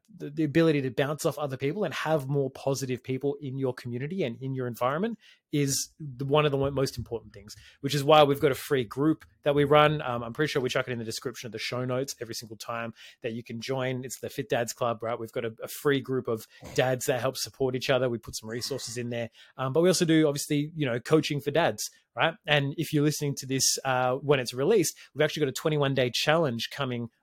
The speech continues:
up in one week's time, which is gonna be a rapid fat loss transformation for dads. So it's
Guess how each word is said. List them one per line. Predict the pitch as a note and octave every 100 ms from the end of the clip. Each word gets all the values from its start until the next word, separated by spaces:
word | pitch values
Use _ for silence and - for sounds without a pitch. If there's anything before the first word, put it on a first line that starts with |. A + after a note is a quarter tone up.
| -
up | C#3+ B2 -
in | C3 B2+
one | C#3+ C3
week's | C3 -
time, | A3 A#3+ C#3 C3+ -
which | - C3
is | D3
gonna | D3
be | C3+
a | A#2+
rapid | C#3 C#3+ B2+
fat | D3 C3
loss | C3 -
transformation | C#3 B2 B2 A#2+ - A2+
for | B2
dads. | A#2 A2 -
So |
it's | A2+